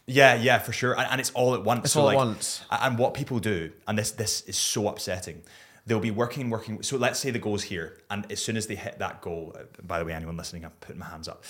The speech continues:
Speaker 1: Uh, as soon as they hit that goal, that's when things start coming in. They'll work, work, work, work, work, and then give up just there.
Speaker 2: Mm-hmm.
Speaker 1: Just
Speaker 2: But
Speaker 1: below it comes
Speaker 2: all,
Speaker 1: in.
Speaker 2: all they need to do is that little bit.
Speaker 1: Yeah.
Speaker 2: Um,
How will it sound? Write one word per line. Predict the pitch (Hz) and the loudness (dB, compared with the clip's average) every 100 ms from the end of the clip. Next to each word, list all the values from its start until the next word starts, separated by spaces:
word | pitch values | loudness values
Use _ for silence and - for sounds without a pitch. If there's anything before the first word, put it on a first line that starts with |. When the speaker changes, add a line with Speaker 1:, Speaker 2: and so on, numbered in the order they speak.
| - - - | -16 -12 0
Speaker 1:
Uh, | |
as | 104 90 101 | 2 2 -2
soon | 127 | 0
as | 123 | 0
they | 107 | 0
hit | 95 - | -2 -4
that | 95 - | -6 -6
goal, | - 90 85 | -6 -6 -6
that's | 90 95 - | -4 -4 -4
when | 92 | -10
things | - 90 | -8 -8
start | - - | -8 -8
coming | 95 90 | -8 -10
in. | 82 76 - - - - | -10 -14 -20 -20 -20 -2
They'll | 104 | 2
work, | 107 135 - | 4 2 0
work, | 113 - | -4 -4
work, | 110 - | -6 -4
work, | 104 | -4
work, | 107 98 | -6 -8
and | 95 | -8
then | 87 | -8
give | 85 90 | -6 -8
up | 85 - | -8 -8
just | 98 - | -10 -8
there. | 85 - - | -10 -8 -4
Speaker 2:
Mm-hmm. | 123 113 - _ _ | -2 -2 -6 _ _
Speaker 1:
Just | 101 131 127 | 2 2 4
Speaker 2:
But | 131 | 0
Speaker 1:
below | 120 117 | 4 6
it | - | 6
comes | 147 139 | 8 8
Speaker 2:
all, | 95 | 8
Speaker 1:
in. | |
Speaker 2:
all | 135 131 | 4 4
they | 135 | 4
need | 131 123 | 2 0
to | 123 | -2
do | 127 117 104 98 - | 0 2 0 -2 -6
is | 113 | -4
that | 80 | -2
little | 110 127 120 120 107 | 2 2 2 0 2
bit. | 110 95 - - | 2 0 -4 -6
Speaker 1:
Yeah. | 107 98 - - - | -4 -4 -8 -14 -4
Speaker 2:
Um, | 101 101 95 95 92 | 0 0 -2 -4 -8